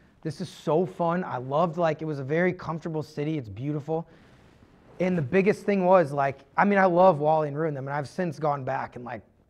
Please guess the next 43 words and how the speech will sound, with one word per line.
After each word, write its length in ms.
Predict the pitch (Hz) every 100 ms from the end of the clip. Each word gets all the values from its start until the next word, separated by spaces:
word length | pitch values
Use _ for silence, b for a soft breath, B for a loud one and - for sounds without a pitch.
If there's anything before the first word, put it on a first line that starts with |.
| _ 143
you 100 | 123
know, 140 | 107
whatever. 320 | 120 107 98
I've 160 | 110 -
spent 280 | _ 131 -
qu-, 360 | - 151 - 147
a 60 | 135
little 180 | 151 143
too 180 | 156
much 260 | 151 127 -
time 280 | 139 123 131
there, 160 | 139
but, 220 | 143 139 135
um, 340 | 135 113 107 - _ _ -
I 60 | 180
needed 220 | 220 202
to 80 | 180
have 180 | 180 170
my 100 | 151
own 160 | 165 151
place 280 | 160 156
and 160 | 139 113
build 240 | 139 135
again. 280 | 127 123 113
I'm 80 | 120
like, 180 | 127 -
"All 80 | 147
right, 180 | 127
Florida, 480 | - 139 151 170 190 190 B -
for 140 | 170 165
all 160 | 208
the 80 | 220
reasons 420 | 202 220 180 165
why 240 | 151 156 156
when 140 | 151
I 80 | 147
worked 260 | 135 135
there 120 | 143 135
it 40 |
was 100 | 127
good," 280 | 127 131 131 b b b b _
I'm 120 | 156 170
like, 200 | 139